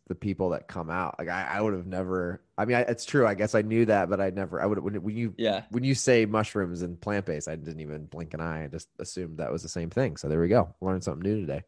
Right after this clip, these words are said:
Speaker 2: Yeah.
Speaker 1: <laughs> Um, one, one piece that I kinda skipped over that I wanted to bounce back to was,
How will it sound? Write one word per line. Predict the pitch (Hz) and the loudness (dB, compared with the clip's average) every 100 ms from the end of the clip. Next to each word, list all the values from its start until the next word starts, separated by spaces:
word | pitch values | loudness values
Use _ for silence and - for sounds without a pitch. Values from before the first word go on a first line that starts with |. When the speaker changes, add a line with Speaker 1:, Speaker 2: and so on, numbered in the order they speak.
| _ - | _ -4
Speaker 2:
Yeah. | 123 127 127 123 - | 2 4 6 4 2
Speaker 1:
<laughs> | 127 123 139 131 143 - 156 - 147 - _ - - - 196 190 131 | 2 2 2 0 0 0 -2 -2 -6 -8 _ -20 -20 -16 -12 -10 2
Um, | 147 131 117 107 98 95 - - - _ | 6 6 6 4 2 -6 -10 -20 -20 _
one, | 151 180 - | 2 2 6
one | 165 262 277 | 4 4 2
piece | - - 180 170 - | -6 -2 0 0 2
that | 135 | 4
I | 120 | 4
kinda | 135 123 | 4 2
skipped | - 120 107 | 0 0 6
over | 104 104 | 6 8
that | 98 | 8
I | 92 | 6
wanted | 95 92 | 6 4
to | |
bounce | 78 87 85 | 4 4 4
back | - 90 87 | 4 2 2
to | - 95 87 | 0 0 2
was, | 87 90 87 82 | 4 4 4 0